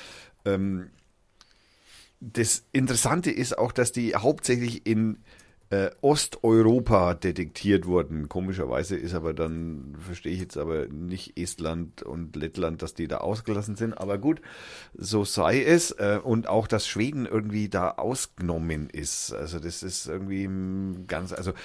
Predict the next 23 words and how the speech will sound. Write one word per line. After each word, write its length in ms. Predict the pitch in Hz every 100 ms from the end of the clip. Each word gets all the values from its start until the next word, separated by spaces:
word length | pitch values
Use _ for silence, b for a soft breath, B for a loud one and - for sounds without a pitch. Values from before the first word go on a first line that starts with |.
| B
Finnland 520 | - 180 202 190 151
ist 120 | 147
noch 140 | 139 127
dabei, 400 | 120 - 139 170
aber 160 | 123
Estland 360 | 117 113 123 113
und 120 | 107
Lettland, 540 | 101 98 104 104 110
äh, 220 | 104 98 - 95
Estland, 500 | 131 - 123 117 104
Lettland 460 | 101 117 104 101
und 180 | 98 90
Litauen 440 | 104 - 95 98
nicht. 320 | 104 - - - _ _ _ _ _ _ _ _ _ _ _ _ _
Also, 320 | 85 90 85 - - B B B B B B B B
ja, 320 | 78 73 98
es 120 | 104 101
ist 100 | 92
halt 160 | 95
auch 220 | - 87 95
nur 120 | 90
die 100 | 87
Sun. 420 | - 62 64